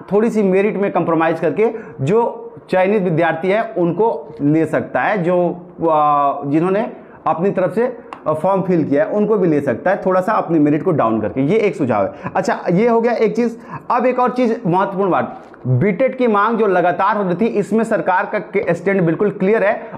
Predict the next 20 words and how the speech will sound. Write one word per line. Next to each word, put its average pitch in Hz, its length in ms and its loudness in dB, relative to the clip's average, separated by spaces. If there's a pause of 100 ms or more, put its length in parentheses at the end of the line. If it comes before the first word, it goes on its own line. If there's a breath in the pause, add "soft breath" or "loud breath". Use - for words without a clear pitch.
Honorable 226 340 2
हाई 190 320 0
Court 233 300 -2
ने 254 380 -2
बीटेट 190 420 0
की 220 80 0
मांग 190 240 2
को 208 100 0
ठुकरा 185 360 -2
दिया 214 180 0
था 240 100 0
और 214 180 2
उन्होंने 233 220 0
बाध्यकारी 214 720 0
नहीं 233 180 2
किया 190 200 0
था 185 100 0
सरकार 160 360 0
के 139 100 0
ऊपर। 123 320 0